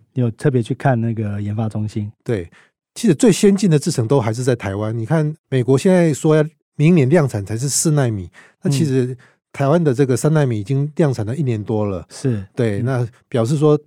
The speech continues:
Speaker 2: 哎，我们接下来要进入两奈米，它才四奈米要，要量产而已，
Speaker 1: 嗯。
Speaker 2: 我们还是领先它两年。
Speaker 1: 是。
Speaker 2: 对。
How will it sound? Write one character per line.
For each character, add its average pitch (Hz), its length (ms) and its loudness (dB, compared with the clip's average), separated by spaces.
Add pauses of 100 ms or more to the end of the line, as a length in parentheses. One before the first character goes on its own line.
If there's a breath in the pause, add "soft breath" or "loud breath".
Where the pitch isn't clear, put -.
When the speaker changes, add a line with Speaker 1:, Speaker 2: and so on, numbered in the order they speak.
(160)
Speaker 2:
哎， 156 260 0
我 127 80 -4
们 127 120 0
接 175 180 2
下 170 120 4
来 131 60 4
要 135 80 4
进 160 160 2
入 160 80 6
两 120 180 2
奈 143 120 2
米， 110 160 -2
它 120 120 -2
才 101 200 -4
四 135 180 -4
奈 127 160 0
米 98 100 -6
要， 113 220 -4
要 120 160 -4
量 113 180 -2
产 85 240 -14
而 85 160 -12
已， 87 140 -12 (220 soft breath)
Speaker 1:
嗯。 135 80 -2
Speaker 2:
我 131 40 0
们 117 80 -2
还 127 80 0
是 147 100 -2
领 110 140 -2
先 120 140 -6
它 117 100 -4
两 92 240 -4
年。 80 320 -16
Speaker 1:
是。 120 320 -4 (120)
Speaker 2:
对。 104 220 -4